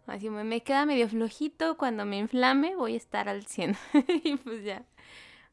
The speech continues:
hasta en eso tengo que pensar porque sí es horrible, a mí sí me inflama un montonal.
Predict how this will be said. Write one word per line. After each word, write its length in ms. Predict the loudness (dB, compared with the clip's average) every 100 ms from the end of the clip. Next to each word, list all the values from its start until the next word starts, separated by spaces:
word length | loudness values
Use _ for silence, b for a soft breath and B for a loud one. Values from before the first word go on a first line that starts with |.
| _ -10
hasta 300 | -8 -4 -4
en 80 | -2
eso 160 | -4
tengo 160 | -2 -2
que 80 | 0
pensar 220 | 2 2
porque 220 | 2 0 0
sí 100 | 2
es 60 |
horrible, 400 | 2 2 2 0
a 60 | 0
mí 120 | -2
sí 120 | -2
me 60 | -6
inflama 340 | -2 0 2
un 80 | 2
montonal. 540 | 0 -2 -6 -6 -4